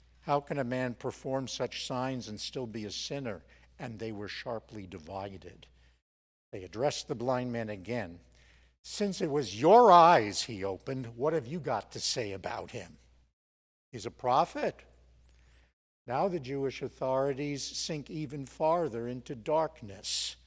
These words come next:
So far are they from admitting that Jesus could be who he claimed to be,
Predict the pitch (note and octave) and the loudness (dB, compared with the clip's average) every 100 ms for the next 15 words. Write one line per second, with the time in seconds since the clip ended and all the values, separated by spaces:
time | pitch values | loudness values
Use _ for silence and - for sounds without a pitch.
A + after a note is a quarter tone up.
0 | - - - - - - - G#3+ B3+ - | -20 -20 -20 -20 -8 -2 6 8 6 6
1 | A3 A3 G#3 F3+ F3 D#3+ D#3+ D#3+ D#3+ D#3 | 8 8 6 6 6 6 2 2 0 -4
2 | D3 D#3+ B2+ A#2 G#3 A3 B2 C#3 C#3 C#3 | -2 -4 -4 4 8 8 6 -2 0 0
3 | A2+ B2 F#3 A3 F#3 F#3 - - E3+ A#2+ | 0 -2 0 0 2 0 0 -2 -2 0
4 | G#2+ G3+ F#3+ D3 E3 B2+ C3+ - E3+ G#3 | 2 2 2 0 0 -2 -6 -4 2 2
5 | A3 F#3+ - C3 F#2+ G#2 F2 B2 | 2 -2 -6 -10 -8 -8 -8 -12